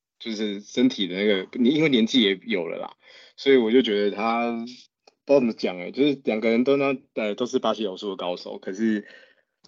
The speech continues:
我怎么看我都觉得这场比赛就是喂给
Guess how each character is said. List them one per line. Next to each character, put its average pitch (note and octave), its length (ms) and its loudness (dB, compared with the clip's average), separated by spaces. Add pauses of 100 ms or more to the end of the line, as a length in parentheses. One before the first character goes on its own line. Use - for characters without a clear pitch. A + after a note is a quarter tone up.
(720)
我 C3+ 100 2
怎 C3+ 120 4
么 A#2+ 60 2
看 A#2+ 200 -2
我 G#2 60 -2
都 A#2 100 -2
觉 G2+ 120 -6
得 F#2 360 -8 (920)
这 C#3 120 2
场 B2+ 80 2
比 A2+ 80 -6
赛 G#2 120 -4
就 G2+ 100 -6
是 G#2 80 -4
喂 G#2 200 -2
给 E2 240 -12